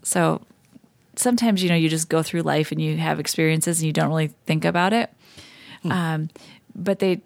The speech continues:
Speaker 1: they were talking about, so imagine, you know, you go in the water slide, you go in the pool,
Speaker 2: Mm-hmm.
Speaker 1: and then you get out. Every day,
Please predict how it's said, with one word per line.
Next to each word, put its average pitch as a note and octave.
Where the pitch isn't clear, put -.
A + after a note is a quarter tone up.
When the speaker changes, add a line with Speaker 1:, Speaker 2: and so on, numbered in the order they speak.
Speaker 1:
they G3
were F3+
talking A#3+
about, E3
so E3+
imagine, F#3+
you F3+
know, E3+
you E3
go E3+
in F3
the F3
water E3
slide, D#3+
you D#3
go E3
in E3
the E3
pool, D#3+
Speaker 2:
Mm-hmm. C3+
Speaker 1:
and F3
then D#3+
you D#3
get E3+
out. D#3+
Every A3+
day, F3+